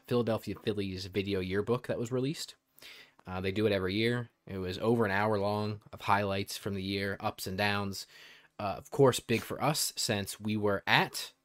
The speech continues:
the clenching game for the World Series,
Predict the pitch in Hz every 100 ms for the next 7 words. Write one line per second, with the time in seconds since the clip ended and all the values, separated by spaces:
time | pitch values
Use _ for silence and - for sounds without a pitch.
0 | _ 104 98 92 85 - 135 147 190 185
1 | 180 202 240 262 _ 226 196 202 95 -
2 | 117 131 208 - -